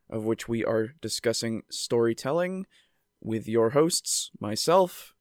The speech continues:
Alejo, A K A Graydon ninety-five, Aiden, A K A Sneaky Adolf, or It's Sneaky Adolf, I believe it is,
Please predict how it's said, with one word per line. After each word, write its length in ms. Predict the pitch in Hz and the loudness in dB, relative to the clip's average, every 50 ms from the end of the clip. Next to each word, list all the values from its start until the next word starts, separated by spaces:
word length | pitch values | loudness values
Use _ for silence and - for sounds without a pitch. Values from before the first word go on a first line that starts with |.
| _ - | _ -4
Alejo, 680 | 113 113 113 117 117 110 113 113 117 117 117 120 - _ _ _ | 0 2 4 4 2 2 2 0 0 0 -2 -4 -8 _ _ _
A 120 | 120 110 | -4 -4
K 240 | 98 - 113 104 - - | -2 -2 -4 -4 -2 0
A 280 | 117 117 117 113 120 | 2 4 4 4 2
Graydon 540 | - - - 147 160 160 151 143 139 135 135 | -2 0 0 4 4 6 6 6 4 4 2
ninety-five, 840 | 131 123 123 123 123 117 - - 127 123 123 127 127 123 123 - - _ _ _ _ _ _ _ _ _ - | 2 0 0 0 -2 -2 0 2 2 4 4 4 2 0 -2 -6 -14 _ _ _ _ _ _ _ _ _ 4
Aiden, 460 | 190 190 170 135 120 113 98 64 58 - _ _ | 6 6 6 6 4 2 0 -4 -8 -10 _ _
A 120 | 139 147 127 | 0 0 2
K 240 | - - 120 107 - | 2 2 2 2 4
A 340 | - 131 127 120 117 107 113 | 4 4 6 6 4 2 0
Sneaky 560 | - - - - 151 151 139 - 120 - - _ | 0 -2 -2 0 0 -2 -2 -2 -4 -4 -2 _
Adolf, 600 | 139 156 156 147 147 147 143 143 - - - - _ _ _ _ | 2 4 4 6 4 4 2 0 -4 -10 -18 -20 _ _ _ _
or 200 | - 104 107 - - | -6 -4 -4 -2 -2
It's 180 | - - - - | -4 -2 -2 -4
Sneaky 360 | - - 127 123 - 131 95 | -4 -4 -4 -4 -4 -4 -2
Adolf, 340 | 123 131 131 131 139 135 - | -2 -2 0 -2 -2 -4 -4
I 100 | - - 131 | -6 -6 -6
believe 440 | 135 139 143 160 165 185 185 - - | -6 -6 -6 -6 -6 -6 -8 -8 -8
it 100 | - - | -6 -4
is, 320 | - - - - - - | -4 -4 -4 -6 -8 -10